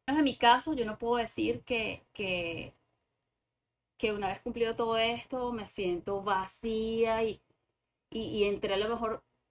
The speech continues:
en, en un foco depresivo que ocurre muchas veces, porque las personas a veces, y,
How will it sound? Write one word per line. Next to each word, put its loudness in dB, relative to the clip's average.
en, 0
en 0
un -2
foco 0
depresivo 0
que -4
ocurre 0
muchas -6
veces, 0
porque -8
las -12
personas -6
a -2
veces, -6
y, -16